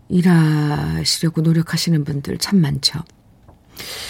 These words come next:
그래서 오늘 김예지 씨 사연에 공감하시는 분들도 많았을 것 같아요.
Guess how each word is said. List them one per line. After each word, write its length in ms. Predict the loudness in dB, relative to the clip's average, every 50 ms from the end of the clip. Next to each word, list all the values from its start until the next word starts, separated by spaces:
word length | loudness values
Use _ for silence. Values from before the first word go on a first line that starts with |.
| -14 -14 -14 -14 -16 -16 -16 -18 -18 -18 -20 -20 -20 -20 -20 -20 -20 _ _
그래서 320 | 4 4 4 6 6 6
오늘 220 | 8 8 8 6 6
김예지 440 | 4 6 6 8 8 6 6 4
씨 180 | 4 4 2 2
사연에 500 | 2 4 4 4 6 6 6 6 4 4
공감하시는 800 | 4 4 4 4 6 6 4 4 4 4 4 4 4 4 4 2
분들도 560 | 0 -2 0 0 -2 0 0 0 0 0 2
많았을 460 | 2 4 4 4 4 4 2 0 -4
것 160 | -8 -10 -10
같아요. 520 | -10 -10 -12 -10 -8 -10 -8 -8 -10 -12